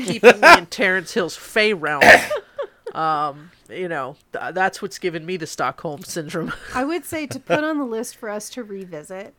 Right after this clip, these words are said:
Speaker 3: I think we should revisit the Russell Crowe Three ten to Yuma. 'Cause I, I
Speaker 2: Sure.
Speaker 3: do not think we watched that at an appropriate moment.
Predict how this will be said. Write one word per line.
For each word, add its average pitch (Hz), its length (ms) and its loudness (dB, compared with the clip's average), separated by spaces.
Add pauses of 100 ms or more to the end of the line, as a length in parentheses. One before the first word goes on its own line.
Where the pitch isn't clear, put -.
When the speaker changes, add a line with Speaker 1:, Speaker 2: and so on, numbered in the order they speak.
(120)
Speaker 3:
I 196 120 -6
think 233 340 -10
we 214 100 -10
should 196 220 -14
revisit 185 600 -12
the 180 100 -12
Russell 175 320 -14
Crowe 165 520 -12
Three 175 180 -18
ten 160 220 -16
to 160 60 -16
Yuma. - 460 -20 (480)
'Cause 208 180 -12
I, 190 220 -6 (200)
I 208 140 0
Speaker 2:
Sure. - 140 -10
Speaker 3:
do 269 240 2
not 254 300 -2
think 214 220 -10
we 196 120 -8
watched 170 440 -14
that 175 320 -16 (640)
at 202 140 -8
an 180 120 -12
appropriate 175 840 -14 (1080)
moment. - 680 -16